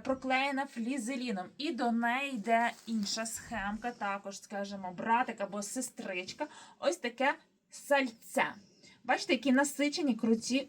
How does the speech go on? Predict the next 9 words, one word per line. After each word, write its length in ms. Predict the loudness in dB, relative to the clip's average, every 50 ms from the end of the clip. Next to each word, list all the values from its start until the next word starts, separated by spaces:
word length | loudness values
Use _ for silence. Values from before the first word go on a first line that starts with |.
| -8 _
кольори. 500 | 0 2 4 4 4 4 2 0 -2 -4 -6 -10 -20 -20 -20 -20 -20 -20 -20 _ 2
Комплектуємо 880 | 4 4 6 6 4 4 4 2 0 2 4 4 4 2 2 0 -2 -2 -10 _ -10
до, 160 | -2 -2 -2
для 200 | 0 2 0 2
вас 380 | 6 6 6 6 6 2 -8 -6 0
і 120 | 0 0
їде 340 | 0 2 2 2 4 4 4
вже 460 | 4 4 -2 0 4 6 6 6 6 4
відразу. 580 | 0 -4 -2 0 0 2 2 0 -2 -6 -12